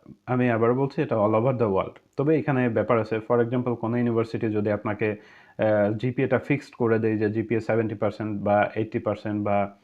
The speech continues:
আহ, থ্রি পয়েন্ট ফাইভ, ফোর, আহ, এরকম, আহ, হইলে আপনি অ্যাপ্লাই করতে পারবেন, এরকম যদি বলা থাকে, তাহলে হচ্ছে যে আপনি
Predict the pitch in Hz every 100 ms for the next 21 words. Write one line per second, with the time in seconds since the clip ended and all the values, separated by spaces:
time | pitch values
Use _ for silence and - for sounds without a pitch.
0 | _ _ - 107 104 - 123 117 110 117
1 | 107 107 107 120 110 110 113 - _ -
2 | 110 - 120 123 135 127 127 - 120 113
3 | 117 117 123 120 127 123 123 107 117 117
4 | 120 120 107 110 107 120 143 165 151 147
5 | 131 123 135 147 165 170 - _ - 113
6 | 147 143 127 - 113 110 107 107 113 113